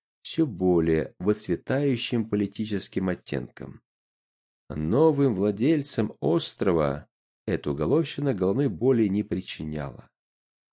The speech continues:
Для филиппинцев мало что изменилось, разве что отношение новых хозяев к цвету кожи и разрезу глаз – не вполне равнодушных грело национальную гордость куда меньше, чем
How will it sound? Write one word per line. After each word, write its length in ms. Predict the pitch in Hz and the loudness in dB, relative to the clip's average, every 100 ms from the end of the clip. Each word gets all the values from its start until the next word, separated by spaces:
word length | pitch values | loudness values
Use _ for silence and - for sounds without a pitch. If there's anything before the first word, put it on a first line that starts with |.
| _ - | _ -8
Для 240 | 85 143 | 2 2
филиппинцев 760 | 147 190 196 247 214 - 76 - | 4 2 2 2 0 0 -2 0
мало 360 | 95 110 95 | 2 2 2
что 240 | - - 135 | -2 0 0
изменилось, 720 | 92 82 82 80 80 - - | 0 0 0 0 -2 -6 -12
разве 640 | - 92 123 147 131 139 135 | -4 2 4 2 0 0 0
что 380 | - - 139 139 | 0 0 0 2
отношение 640 | 139 139 - 139 127 127 | -2 -2 -2 0 2 2
новых 300 | 127 120 113 | 2 2 0
хозяев 580 | 110 101 104 110 104 101 | 2 2 4 6 6 2
к 80 | - | -10
цвету 480 | - 101 95 92 - | -2 -2 0 -4 -2
кожи 340 | 98 95 98 92 | 0 0 2 0
и 220 | - 131 | 2 0
разрезу 560 | 139 104 90 82 73 | 2 0 0 0 -2
глаз – 480 | 71 80 143 170 - _ _ _ - | -2 0 0 0 -6 _ _ _ -8
не 260 | 78 123 | 2 4
вполне 560 | 165 - 160 160 156 143 | 4 2 2 2 4 4
равнодушных 800 | 139 139 131 92 82 - 95 101 _ _ _ | 4 2 0 0 -2 -2 -2 -2 _ _ _
грело 600 | - 71 76 78 123 123 98 | -12 -4 0 2 0 0 -4
национальную 600 | 90 - 85 90 82 80 | -6 -6 -4 -2 -4 -4
гордость 400 | - 117 95 - | -2 -2 -4 -6
куда 220 | 92 90 | -2 0
меньше, 400 | 104 160 151 87 | 0 0 -2 -6
чем 460 | - - 135 131 | -4 0 2 2